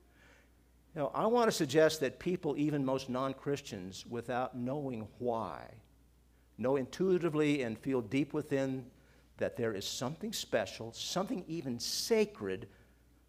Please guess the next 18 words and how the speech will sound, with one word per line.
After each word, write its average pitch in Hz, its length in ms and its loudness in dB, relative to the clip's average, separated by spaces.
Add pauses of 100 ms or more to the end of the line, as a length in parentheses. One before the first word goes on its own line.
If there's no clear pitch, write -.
(220)
about 110 680 0 (920)
people. 170 480 -4 (1200)
But 139 340 6 (460)
why? 202 520 0 (1900)
Well, 151 180 -6
let's 214 280 -2
talk 156 520 2 (420)
about 117 360 0
how 139 300 -2
you 151 340 4
might 104 440 2 (960)
help 185 280 2
somebody 110 480 0
understand 110 760 -6 (260)
why 113 680 0 (300)
with 113 140 -2
a - 40 -8
conversation 101 960 -6